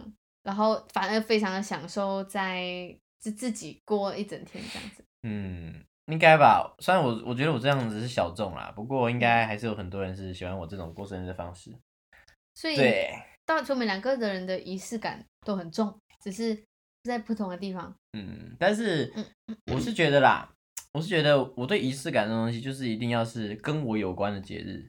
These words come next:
Speaker 1: 哦。
Speaker 2: 我觉得我特别会有仪式感，或者说特别对我有关联的日子。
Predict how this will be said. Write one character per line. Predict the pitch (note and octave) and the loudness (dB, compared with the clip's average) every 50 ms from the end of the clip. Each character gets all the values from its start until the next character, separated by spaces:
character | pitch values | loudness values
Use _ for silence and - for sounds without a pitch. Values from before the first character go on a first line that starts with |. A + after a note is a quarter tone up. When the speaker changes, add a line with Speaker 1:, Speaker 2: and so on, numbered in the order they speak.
| _ - | _ -6
Speaker 1:
哦。 | A#3 A3+ A#3 C4 D4 E4 F4+ F#4+ G4+ G#4 G#4 G#4+ | -4 -2 -2 -2 -2 -4 -6 -4 -4 -4 -2 -2
Speaker 2:
我 | G#4 | -2
觉 | - A#2+ | 0 0
得 | B2 | 0
我 | A2+ - | 0 0
特 | A3 - C3 | -2 -2 -2
别 | G#2 G#2 G2 G2 | -2 -2 -6 -4
会 | G2+ A2+ G#2+ G2+ | -4 -2 -4 -2
有 | F2+ F2 E2 D#2 - | -4 -6 -8 -8 -10
仪 | - - | -12 -14
式 | - - G#2+ - | -12 -10 -12 -10
感， | - - - - - _ _ _ _ - | -10 -10 -12 -12 -18 _ _ _ _ -6
或 | C#3+ | -6
者 | D#3+ | -2
说 | D#3+ F3 E3+ | 0 -2 -2
特 | E3+ - A3+ | 0 0 0
别 | D#3+ C#3+ C3 C3+ B2+ - - _ _ _ _ _ _ _ | 0 2 0 0 -2 -6 -12 _ _ _ _ _ _ _
对 | G#3 F#3 D3 | 0 2 2
我 | A#2+ G#2 G2+ G#2 | 2 0 0 0
有 | G#2+ G#2 G2 F2+ - - | 0 0 -2 -4 -8 -12
关 | _ - D#3 D#3 E3 E3+ E3 | _ 6 8 8 8 8 4
联 | C#3+ G#2 G2+ | 0 -2 -2
的 | G2+ G2+ - - | -6 -8 -10 -8
日 | E3+ F#3+ A#3 A3 D#3+ B2 | -4 -2 2 2 2 2
子。 | G#2 - - - - | 0 -2 -10 -18 -20